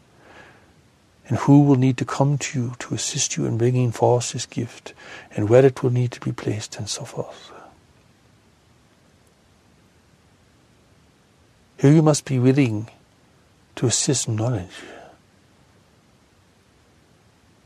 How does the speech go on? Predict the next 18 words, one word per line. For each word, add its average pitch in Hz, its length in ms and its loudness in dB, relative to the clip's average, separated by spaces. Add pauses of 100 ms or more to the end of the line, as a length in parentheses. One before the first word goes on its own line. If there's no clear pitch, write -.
(1600)
Here 139 180 0
you 139 160 2
must 127 300 -2
be 120 100 -2
willing 113 440 -2 (1120)
to - 80 -2
not 123 340 2
be 107 100 0
God 101 380 2
in 95 140 -4
your 87 120 -6
universe, - 920 -8 (1400)
but - 120 -10
part - 300 0
of 120 100 -14
creation 104 600 -6
itself. - 420 -10 (3500)
Here 135 480 -2